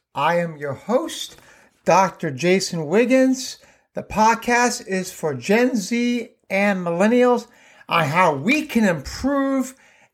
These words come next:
and we can help you in your daily lives professionally and personally by motivating you to reach your goals. This is a weekly podcast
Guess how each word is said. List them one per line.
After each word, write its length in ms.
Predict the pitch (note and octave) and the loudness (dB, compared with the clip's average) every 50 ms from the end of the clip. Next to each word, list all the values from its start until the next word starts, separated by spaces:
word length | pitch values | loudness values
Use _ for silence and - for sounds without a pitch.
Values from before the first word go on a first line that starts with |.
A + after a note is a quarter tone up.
| _ _ _ _ _ | _ _ _ _ _
and 200 | G3 F3+ D#3+ D3+ | -2 -2 0 0
we 160 | G3+ A#3+ A3 | 0 -2 0
can 160 | A3 G#3+ F#3+ F#3+ | 0 -2 -2 -2
help 560 | E3 C#3 E3+ G#3+ A3 A3+ G#3+ A3 - _ _ _ | -2 0 2 2 4 4 2 -2 -8 _ _ _
you 400 | - D#3+ F#3 G3+ G#3 G#3+ A3 G#3+ | -10 -4 0 2 2 2 2 -2
in 200 | - - F#3+ F#3 | -4 -6 -6 -4
your 140 | F3 F3 D#3 | -4 -4 -6
daily 640 | C3 C#3 F3 G3 G#3+ A3 A3 A3+ A3 A3 G#3+ G#3+ - _ _ _ _ | -4 -2 0 0 0 0 0 0 -2 -2 -2 -4 -8 _ _ _ _
lives 760 | F#3+ F#3 C#3 C#3+ D3 D#3 F3 F#3 F#3 F#3+ F#3+ G3 G3+ G3+ G3+ | -16 -14 -12 -12 -8 -2 0 2 4 4 4 4 2 0 -2
professionally 920 | - - - - _ B3+ C4 C4 B3+ - C4 C4 - D4 D#4 C#4 A3+ - _ _ _ _ _ _ _ _ - | -6 -14 -20 -6 _ 0 0 0 -2 -6 -12 -14 -12 -10 -10 -10 -10 -12 _ _ _ _ _ _ _ _ 0
and 440 | A#3 B3 B3 B3+ B3+ B3+ A#3 G#3+ - - | 2 4 4 4 4 2 0 -2 -2 2
personally 880 | F#3+ G#3 G#3+ F#3+ - - F3+ D#3+ D3+ C#3+ C#3 C3+ C3+ B2+ A#2+ G#2+ - _ _ - _ _ _ _ _ - | 4 4 4 4 2 0 0 0 2 0 0 -2 -4 -4 -6 -8 -12 _ _ -20 _ _ _ _ _ -2
by 160 | D#3+ D#3 C#3+ | 0 0 0
motivating 800 | C3+ C3+ C#3+ F3 A3+ C#4+ D4 C4 A3 A#3 A#3+ A#3 A3 G#3 G3 E3+ | 0 0 2 2 2 2 2 2 2 2 2 0 -2 -4 -6 -4
you 320 | F3+ G3+ G#3+ A3 A3+ A3 | -2 0 0 0 -2 -4
to 240 | G#3+ - - D3+ C3+ | -8 -12 -12 -12 -12
reach 560 | A#2+ B2 C#3+ F3 G#3+ G#3+ G#3+ - - - - _ | -10 -6 -4 -2 -2 -2 -4 -6 -14 -18 -16 _
your 260 | D#3 D#3+ E3+ F3 F3 E3+ | -4 0 0 0 0 0
goals. 680 | F3 - D#3 D#3+ D#3 D3 C3 A#2+ A#2+ B2 - - - _ _ _ _ _ _ _ _ _ _ _ _ _ | -2 0 2 2 2 2 0 -4 -8 -12 -16 -20 -20 _ _ _ _ _ _ _ _ _ _ _ _ _
This 280 | - D3 A3 A#3+ A#3+ - | 0 2 2 2 2 -2
is 140 | G3 E3+ E3 | -4 -2 -2
a 120 | E3 D#3 | -2 -2
weekly 360 | D3 E3 G#3+ G#3+ G#3+ - A3 | 0 -2 -4 -4 -4 -6 -8
podcast 880 | G#3+ - - A#3 A#3+ A#3+ A#3+ A#3 - - B3+ B3 B3 B3+ A3+ - - | -8 -6 0 2 2 4 2 2 0 2 2 4 4 2 0 -2 -8